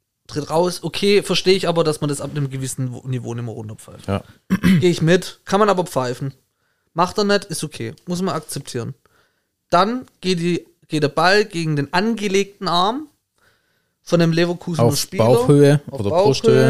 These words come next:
Speaker 2: ja.
Speaker 1: genau. Der Ball wird, geht zurück auf einen f-, ungefähr zwischen fünf Meter und elf, elf Meter Punkt und dann wird der Ball ins Tor geschossen. Jetzt ist es so, dass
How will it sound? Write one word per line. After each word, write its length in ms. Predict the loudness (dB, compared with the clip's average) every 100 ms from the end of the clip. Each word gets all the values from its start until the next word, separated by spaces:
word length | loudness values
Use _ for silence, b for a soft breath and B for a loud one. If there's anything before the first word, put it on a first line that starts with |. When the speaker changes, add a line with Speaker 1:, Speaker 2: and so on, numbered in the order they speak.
| 2
Speaker 2:
ja. 140 | 2
Speaker 1:
genau. 380 | 2 0 -2 -4 -6 _ _ _ _ _
Der 80 | -4
Ball 280 | 0 0 0
wird, 260 | -4 -8 -18 _ _ _
geht 240 | -12 -12 -12
zurück 460 | -8 -2 -2 -2
auf 140 | -10 -8
einen 100 | -8
f-, 180 | -12 -20
ungefähr 500 | -14 -12 -6 -4 -4
zwischen 300 | -6 -10 -8
fünf 280 | -8 -10 -8
Meter 200 | -6 -6 -6
und 60 |
elf, 280 | -8 -10 -10
elf 320 | -10 -10 -10 -8
Meter 220 | -6 -6
Punkt 420 | -6 -4 -4 -10 b b b b b b _
und 120 | -4
dann 260 | -2 -2 -4
wird 100 | -4
der 40 | -4
Ball 180 | -4 -6
ins 160 | -8
Tor 160 | -12 -12
geschossen. 400 | -14 -16 -18 -20 _ _ B B B B B B _ _ _ _ _ _ -8
Jetzt 160 | -4
ist 80 | 0
es 240 | 0 2
so, 240 | 2 4 4
dass 480 | 2 -2 -2 -8